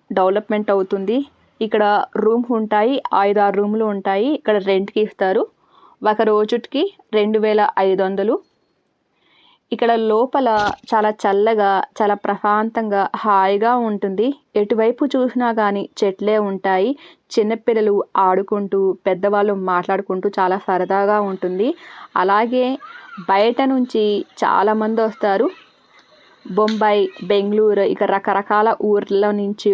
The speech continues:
వస్తుంటారు ఇక్కడికి. చూశారు కదా, మీకు చూస్తుంటేనే అర్థమైపోతుంటుంది.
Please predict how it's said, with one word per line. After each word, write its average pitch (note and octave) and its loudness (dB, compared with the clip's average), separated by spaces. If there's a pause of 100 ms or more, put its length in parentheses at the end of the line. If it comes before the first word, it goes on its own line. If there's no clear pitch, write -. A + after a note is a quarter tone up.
(180)
వస్తుంటారు F#3 -2
ఇక్కడికి. F#3+ -2 (1800)
చూశారు A3 0
కదా, A3 0 (160)
మీకు A3 -4
చూస్తుంటేనే A3+ -2
అర్థమైపోతుంటుంది. G3 -2